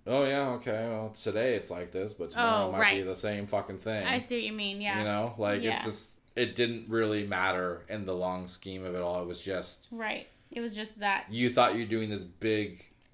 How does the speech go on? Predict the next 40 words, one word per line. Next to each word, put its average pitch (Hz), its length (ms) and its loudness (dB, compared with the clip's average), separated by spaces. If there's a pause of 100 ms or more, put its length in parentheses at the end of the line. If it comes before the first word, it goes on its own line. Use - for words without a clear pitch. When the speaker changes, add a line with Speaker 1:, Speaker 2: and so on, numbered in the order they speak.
Speaker 1:
dramatic 101 680 2 (300)
mission 113 440 -2
that 85 180 -4
needed 104 440 -4
to 95 100 -8
be 92 120 -8
done, 92 460 0
and, 90 300 -6
Speaker 2:
Yeah. 196 240 -4 (180)
Speaker 1:
you 95 140 -8
know, 90 240 -4
it's 98 180 -8
probably 92 480 0
gonna 95 220 -4
just 87 320 -10
be 90 140 -6
the 92 100 -4
same 92 280 -4
shit - 300 -4
tomorrow. 90 580 0 (180)
Speaker 2:
Yeah, - 280 -6 (440)
that's 226 280 -8
true. 208 280 -10 (360)
Speaker 1:
With 92 220 -4
a 90 80 -4
different 90 340 -6
person. 87 540 -6 (180)
Speaker 2:
Mm-hmm. 233 360 -2
Speaker 1:
Like, - 160 -6
who 104 120 -4
knows 92 280 -4
how 92 80 -4
many 90 160 -4
other 85 120 -6
people 87 280 -8
have 85 120 -4
to 80 60 -14
do 87 180 -8
this 87 220 -8
already? 85 440 -4